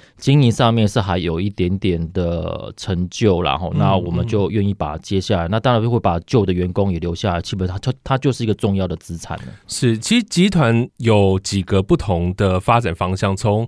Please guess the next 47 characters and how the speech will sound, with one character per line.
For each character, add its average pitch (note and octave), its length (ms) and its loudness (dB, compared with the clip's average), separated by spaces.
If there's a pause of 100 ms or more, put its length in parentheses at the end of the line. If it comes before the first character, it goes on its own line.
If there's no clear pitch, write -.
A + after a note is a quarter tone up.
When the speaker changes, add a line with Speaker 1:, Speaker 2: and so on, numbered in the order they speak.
Speaker 2:
诊 B2+ 240 4
所 G2+ 260 4
拓 D3 220 0
展 F#2 260 0
到 A2+ 280 2
了 G2 220 0
一 B2 80 -6
个 A#2+ 120 2
集 G2 180 -4
团 G2 140 -2
的 F#2+ 60 0
规 G#2+ 240 0
模， F#2 320 -2 (200)
从 A#2 220 0
国 A2+ 220 2
内 C3 180 2
拓 C3+ 160 0
展 G2 160 2
到 A2+ 80 2
国 G2 360 0
外， A2 220 2 (260)
然 A#2 100 2
后 D3+ 40 2
从 A2+ 480 0
植 C3 280 2
发、 A#2 440 4
医 D3+ 300 2
美、 G#2+ 340 4
S - 240 -4
P - 80 2
A C3 140 6
产 G#2 340 0
业， B2+ 240 2
然 G#2 140 2
后 B2 160 2
到 A#2 480 4
医 C3+ 140 -4
师 C3 160 -2
人 A2+ 180 4
力 B2+ 160 0
派 B2 320 -2
遣， G2 280 -2
然 G2 120 0
后 A#2 100 0
到 C3 160 0
这 B2 80 0
个 A2+ 220 2